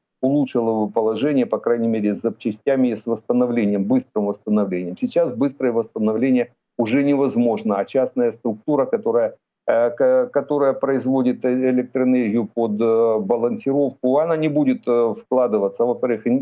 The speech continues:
иногда, может быть, и не с чего вкладываться в восстановление. Потому у на-, ну, оптимальный вариант на данный момент — это переводить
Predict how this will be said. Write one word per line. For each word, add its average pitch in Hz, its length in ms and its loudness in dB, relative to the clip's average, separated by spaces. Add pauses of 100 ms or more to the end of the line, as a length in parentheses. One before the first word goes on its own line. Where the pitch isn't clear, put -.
иногда, 135 440 2
может 120 260 0
быть, 123 200 -2
и 127 60 2
не 131 200 2
с - 40 -2
чего 110 300 -2
вкладываться 110 600 0
в 107 60 -2
восстановление. 107 720 -2
Потому 135 420 -2 (280)
у 131 60 2
на-, 139 340 2
ну, 143 320 -2
оптимальный 139 600 0
вариант 147 420 0
на 123 80 2
данный 120 340 0
момент — 127 360 0
это 110 180 -4
переводить 123 640 -2